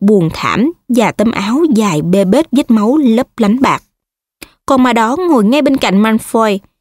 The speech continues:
và Harry khoái chí nhận thấy Malfoy có vẻ bực bội vì bị xếp chỗ ngồi như vậy. Seamus hỏi, hết sức hào hứng, "Làm sao mà ông ấy bê bết máu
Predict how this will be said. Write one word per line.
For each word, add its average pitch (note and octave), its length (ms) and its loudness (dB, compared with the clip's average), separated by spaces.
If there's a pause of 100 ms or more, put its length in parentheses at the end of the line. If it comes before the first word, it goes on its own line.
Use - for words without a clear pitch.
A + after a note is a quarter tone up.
(220)
và G#3 140 2
Harry C#4+ 340 0
khoái C#4 260 -4
chí C#4 200 -2
nhận C4 240 0
thấy A3+ 200 -2
Malfoy A3+ 500 0
có B3+ 180 -2
vẻ G#3 80 2
bực F#3 160 -2
bội D#3+ 320 2
vì F3+ 80 0
bị D#3+ 140 2
xếp D4+ 360 -2
chỗ D#3+ 120 0
ngồi G3+ 220 2
như E3+ 160 0
vậy. D3+ 220 0 (920)
Seamus C#4+ 420 0
hỏi, G3+ 360 0 (300)
hết C4 80 0
sức - 280 -2
hào F3+ 160 -2
hứng, G3+ 280 0 (480)
"Làm C#4+ 180 2
sao D4+ 340 0
mà C#4 160 2
ông A#3 160 0
ấy C#4 240 0
bê B3+ 160 2
bết C#4+ 200 0
máu C4 280 2